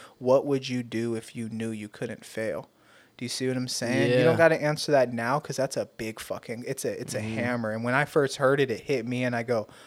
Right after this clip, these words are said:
Speaker 1: "I'm not dreaming big enough."
Speaker 2: Yeah.
Speaker 1: I go, no, I don't want millions. I want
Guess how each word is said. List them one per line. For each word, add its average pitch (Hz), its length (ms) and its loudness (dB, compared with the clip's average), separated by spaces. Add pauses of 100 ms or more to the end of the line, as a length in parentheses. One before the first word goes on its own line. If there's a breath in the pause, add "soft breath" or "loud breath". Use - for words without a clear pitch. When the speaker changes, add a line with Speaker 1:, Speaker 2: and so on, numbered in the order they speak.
(220 loud breath)
Speaker 1:
"I'm 131 120 -4
not 120 160 0
dreaming 120 320 -4
big 120 180 -2
enough." - 500 -10
Speaker 2:
Yeah. 110 400 -4
Speaker 1:
I 131 120 0
go, 123 300 2 (480 soft breath)
no, 143 80 -8
I 139 120 -6
don't 139 120 -6
want 117 180 -6
millions. 120 420 -6
I 98 60 -12
want 131 180 -8